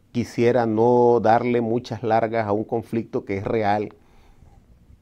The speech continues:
pero es la manera que él ha encontrado de decir que se puede seguir adelante aún con el M R S, aún con todo el resto de las personas que están ahí, sin, eh, menoscabar,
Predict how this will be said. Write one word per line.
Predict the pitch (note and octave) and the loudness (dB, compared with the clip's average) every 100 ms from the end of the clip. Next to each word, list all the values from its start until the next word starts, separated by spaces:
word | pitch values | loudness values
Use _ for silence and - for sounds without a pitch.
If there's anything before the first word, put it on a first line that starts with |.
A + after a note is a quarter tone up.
| - _ _ _ - | -20 _ _ _ 2
pero | C#3+ B2+ B2 | 6 6 6
es | A#2+ | 4
la | C3 | 2
manera | C3+ B2+ B2 C3+ A2 | 4 4 4 2 2
que | A#2+ | 2
él | |
ha | A#2+ | 2
encontrado | A#2 B2+ A#2 A#2+ A2+ A2 A#2+ - _ - - _ | 2 -2 0 4 4 4 0 -6 _ -20 -20 _
de | A#2+ A#2 | 2 2
decir | G#2+ A2+ A2 | 4 2 0
que | A#2 | -2
se | - | -2
puede | - A#2 A#2 A#2+ | 0 6 6 4
seguir | B2+ A#2+ A#2+ | 0 0 2
adelante | A#2+ G#2+ A2 A#2 G#2 | 2 0 -2 0 0
aún | F#2+ A2+ D3+ | 2 4 4
con | D3 C3+ | 4 0
el | B2 | 0
M | A#2+ B2 | -2 -2
R | A#2 G#2+ G#2+ | -2 -4 -4
S, | G#2 A2 | -6 -4
aún | G2 B2 | -2 -2
con | C3+ C3+ | -4 -6
todo | - A#2 A#2 | -2 -2 0
el | |
resto | G#2 G2 - A#2 | -4 -8 -8 -8
de | A2 | -8
las | |
personas | - - - G#2+ G#2 | -10 -14 -10 -10 -12
que | - | -12
están | A#2 A#2+ | -8 -6
ahí, | B2+ C#3 - _ _ - - - - | -6 -6 -14 _ _ -20 -20 -20 -20
sin, | - D3 C3+ C#3 D3 D3+ | -6 2 4 4 0 -4
eh, | A2+ A2+ A2 G#2+ G#2+ A2 - - | -4 -2 0 2 2 0 -6 -8
menoscabar, | A#2 A#2+ A#2 A#2+ - - D3 A#2+ B2+ C#3 D3+ | -2 0 0 -2 -2 2 4 6 6 4 -2